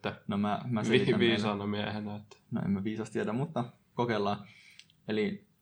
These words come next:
Speaker 1: tää on semmonen asia sitten, huomioidaan sun niinku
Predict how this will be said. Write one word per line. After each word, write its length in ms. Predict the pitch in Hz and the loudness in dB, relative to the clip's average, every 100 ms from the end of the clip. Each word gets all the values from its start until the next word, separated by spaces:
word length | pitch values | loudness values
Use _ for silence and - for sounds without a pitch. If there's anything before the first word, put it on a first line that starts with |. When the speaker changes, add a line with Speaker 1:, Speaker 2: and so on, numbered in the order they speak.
| _ _ | _ _
Speaker 1:
tää 120 | 131 | 0
on 80 | 123 | 2
semmonen 340 | 127 117 113 | 2 4 4
asia 280 | 113 113 104 | 2 2 0
sitten, 300 | 104 - - - - | -2 -4 -6 -4 0
huomioidaan 480 | 123 117 104 104 101 | 2 4 2 0 0
sun 180 | 104 | 0
niinku 420 | 101 95 104 104 | 2 2 -2 -4